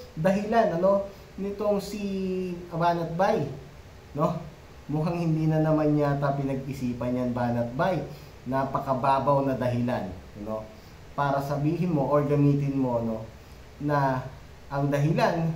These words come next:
kung bakit galit, which is hindi naman, no? Eh, dahil dun sa pagkatalo dun sa kaso. Yung gamitin mo na dahilan, ano,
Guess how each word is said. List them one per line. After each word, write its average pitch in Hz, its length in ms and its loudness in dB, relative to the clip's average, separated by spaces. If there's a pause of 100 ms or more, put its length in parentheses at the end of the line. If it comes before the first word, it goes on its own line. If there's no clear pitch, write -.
(280)
kung 151 160 -2
bakit 175 480 0
galit, 147 400 0
which 151 240 -4
is 160 160 -4
hindi 151 320 2
naman, 233 480 2 (720)
no? 143 320 0 (320)
Eh, 196 160 -2
dahil 190 400 2
dun 190 160 0
sa - 160 -2
pagkatalo 151 720 -2
dun 147 160 0
sa 147 160 -4
kaso. 98 320 -10 (640)
Yung 196 160 2
gamitin 196 480 2
mo 165 400 2 (480)
na 156 560 2 (560)
dahilan, 151 640 2
ano, 147 240 2